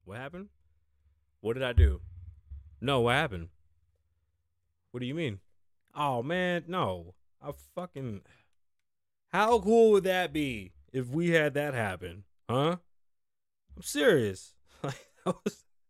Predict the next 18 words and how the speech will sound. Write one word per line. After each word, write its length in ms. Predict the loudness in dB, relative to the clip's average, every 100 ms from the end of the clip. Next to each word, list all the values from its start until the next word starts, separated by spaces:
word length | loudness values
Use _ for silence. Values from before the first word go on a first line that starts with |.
| _ -20 _ _
that 60 | -8
was 80 | -4
a 60 | -2
real 260 | 0 0
meeting. 460 | 2 -2 -2 -4 -8 -16 _ _
I 60 | -14
was 140 | -12
dead 240 | -4 -4 -2
ass. 280 | -2 -4 -4
I'm 140 | -6
like, 240 | -6 -4
"Yo, 400 | -2 0 0 -2 -10 _ _ _ _ _ _ _ _
how 540 | -8 -2 2 4 4
did 140 | 2 0
Howard 380 | 0 2 0
Stern 420 | 0 -4 -2 -2 -2
do 140 | -4
that?" 240 | -4 -6